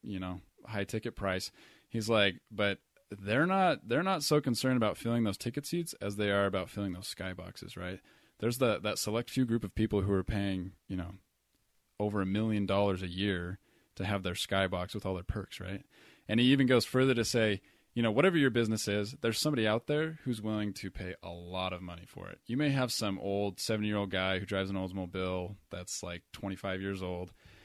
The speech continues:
and he doesn't spend a dime on anything except the N F L, and he'll pay over a million dollars a year to have a skybox, right? Um, in your experience, um, you know, with Ideation Collective or before with your investment fund or, or, or these other things you've been involved in,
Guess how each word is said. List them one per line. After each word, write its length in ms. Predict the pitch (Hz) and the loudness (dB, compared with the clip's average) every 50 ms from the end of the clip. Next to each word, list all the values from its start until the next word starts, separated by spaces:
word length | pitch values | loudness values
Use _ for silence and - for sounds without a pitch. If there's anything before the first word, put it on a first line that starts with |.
| - _ _ | -20 _ _
and 80 | 98 | -2
he 40 | 101 | 0
doesn't 160 | 110 123 127 | 0 0 0
spend 180 | 113 - 120 110 | 0 0 0 0
a 60 | 104 | 2
dime 260 | 98 101 101 104 101 | 2 2 2 2 2
on 100 | 95 95 | 0 -2
anything 540 | 92 92 98 92 92 _ - - - 101 101 _ _ _ _ _ _ _ _ _ | -2 -2 -4 -4 -6 _ -14 -14 -12 -14 -18 _ _ _ _ _ _ _ _ _
except 480 | 98 95 - - 104 98 95 _ - - - _ | -8 -6 -2 0 0 0 -2 _ -10 -20 -18 _
the 160 | - 95 92 | -8 -6 -6
N 120 | 87 90 | -6 -8
F 140 | 87 - - | -12 -10 -10
L, 260 | 92 87 87 101 - _ _ - | -10 -10 -10 -14 -18 _ _ -10
and 120 | 101 101 | -10 -8
he'll 120 | 113 98 95 | -6 -8 -6
pay 220 | - 107 95 92 | -4 -4 -4 -2
over 180 | 92 92 92 92 | -4 -6 -6 -6
a 40 | 92 | -6
million 260 | 95 101 95 95 92 | -4 -4 -2 -4 -4
dollars 300 | 92 92 90 92 101 104 | -4 -6 -6 -8 -8 -10
a 20 | |
year 140 | 95 92 92 | -8 -8 -8
to 60 | 87 | -10
have 140 | 98 101 98 | -10 -12 -12
a 40 | 98 | -12
skybox, 500 | - - - 98 98 101 98 123 - - | -12 -12 -10 -10 -12 -12 -14 -16 -14 -10
right? 220 | 95 92 101 127 139 _ _ _ _ _ _ _ _ _ _ | -8 -8 -8 -8 -10 _ _ _ _ _ _ _ _ _ _
Um, 600 | - 110 110 113 110 110 107 104 98 95 98 - _ | 2 4 4 6 6 6 6 6 4 2 -2 -6 _
in 120 | 113 113 113 | -2 2 4
your 160 | 127 147 160 | 6 6 6
experience, 800 | 165 151 - - - 127 123 127 123 123 123 120 110 - - - - | 6 4 0 0 2 4 4 6 6 4 4 2 0 -2 -6 -6 -6
um, 580 | 101 98 98 98 95 95 95 95 95 95 92 - _ _ _ _ _ _ _ _ | -6 -4 -2 -2 -2 -2 -2 -2 -4 -6 -8 -12 _ _ _ _ _ _ _ _
you 120 | 107 104 | 0 2
know, 360 | 101 101 98 98 95 95 85 _ | 2 2 2 2 0 0 -4 _
with 200 | - 107 113 113 | -2 -2 0 4
Ideation 360 | 123 113 113 110 101 - 107 | 4 4 6 4 4 2 -2
Collective 260 | 101 - 113 107 113 104 | -2 -2 -2 -2 0 -2
or 60 | 104 | -2
before 580 | 92 95 - - - 107 107 107 101 95 95 | -2 -4 -6 0 2 4 6 6 6 4 2
with 240 | 92 92 98 - - | 0 -4 -8 -8 -4
your 80 | 98 95 | -4 -2
investment 400 | 95 104 113 113 - 107 101 - | 0 0 0 0 -2 -6 -8 -6
fund 300 | - 101 95 95 95 92 | -6 -4 -4 -4 -4 -6
or, 80 | 90 92 | -6 -8
or, 340 | - - 98 95 90 98 - _ | -8 -6 -6 -6 -6 -8 -8 _
or 100 | 101 98 | -6 -4
these 160 | 95 98 95 | -4 -2 0
other 200 | 107 104 101 104 | 0 0 0 0
things 240 | - - 98 95 101 | -2 -2 -4 -2 -4
you've 80 | 101 | -4
been 120 | 98 107 104 | -2 0 0
involved 440 | 98 95 95 101 98 98 98 95 98 | 0 0 0 2 2 2 0 0 -2
in, 180 | 95 95 98 | -2 -2 -4